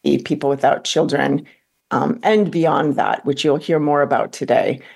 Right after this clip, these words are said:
So it is a, it is really special to have them here and together and to look at the new work that they have done. Um, Doctor Crystal Wilkinson is an associate professor in human resource management, and she's based at the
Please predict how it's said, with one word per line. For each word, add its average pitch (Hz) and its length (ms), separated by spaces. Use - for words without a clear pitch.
So 160 720
it 175 200
is 165 160
a, 151 120
it 165 140
is 170 240
really 160 300
special 135 420
to 143 120
have 131 260
them 151 120
here 151 200
and 151 180
together 139 540
and 160 260
to 175 120
look 175 180
at 156 140
the 170 80
new 165 180
work 143 300
that - 180
they 117 120
have 120 240
done. 87 400
Um, 165 500
Doctor 214 320
Crystal 220 480
Wilkinson 147 920
is 156 280
an 151 60
associate 165 500
professor 156 560
in 156 160
human 165 400
resource 143 640
management, 143 720
and 151 300
she's 156 260
based 156 380
at 151 220
the 147 240